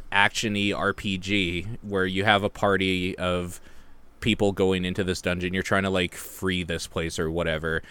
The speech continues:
The cool thing about it, though, is that every character has their own weird traits and personalities and tributes, a-, attributes that when they get stressed out, like, there's a stress mechanic in this game.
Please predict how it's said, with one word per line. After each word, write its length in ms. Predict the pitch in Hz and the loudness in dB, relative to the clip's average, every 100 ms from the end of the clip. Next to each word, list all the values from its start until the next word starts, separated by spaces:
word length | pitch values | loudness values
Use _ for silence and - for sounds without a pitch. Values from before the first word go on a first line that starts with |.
| - - - - | -12 -14 -8 0
The 100 | 127 | 4
cool 320 | 156 160 160 | 8 8 10
thing 220 | 156 147 | 8 6
about 280 | 117 120 120 | 8 10 10
it, 120 | 101 | 8
though, 240 | 101 92 | 6 6
is 100 | 92 | 6
that 320 | 92 95 90 - - - - - - - - - - - - - - - - | 6 6 6 0 -14 -20 -20 -20 -20 -18 -18 -18 -20 -20 -20 -20 -20 -12 2
every 300 | 127 147 135 | 4 6 4
character 460 | - 123 120 120 | 6 6 8 6
has 380 | 104 101 104 98 | 8 8 8 6
their 220 | 101 101 | 6 4
own 480 | - 101 101 95 92 - | 4 2 2 0 -4 -6
weird 400 | 92 95 101 95 | 0 2 2 2
traits 520 | - 92 92 98 - | 2 2 2 0 2
and 300 | 90 85 87 | 2 2 0
personalities 760 | 101 - 87 80 85 87 90 80 | -2 0 0 0 0 0 -2 -4
and 100 | 82 | -6
tributes, 560 | - 85 90 87 - - | -4 -2 -2 -4 -6 -4
a-, 240 | 90 - | -2 0
attributes 640 | 95 95 107 110 117 - - | 0 0 2 4 4 2 -6
that 280 | 98 98 92 | 2 4 4
when 340 | 107 107 104 98 | 2 2 0 2
they 160 | 101 | 4
get 200 | 95 104 | 4 2
stressed 560 | - - 101 101 - - | 0 -4 2 2 2 -2
out, 340 | 87 107 - 110 | 0 0 -2 -2
like, 220 | 98 92 | -2 0
there's 200 | 98 92 | 0 0
a 60 | 87 | -4
stress 380 | - 92 98 113 | -2 0 0 0
mechanic 420 | 104 110 110 107 | 2 2 2 0
in 80 | 113 | -2
this 140 | 117 | -2
game. 280 | 123 120 | -2 -2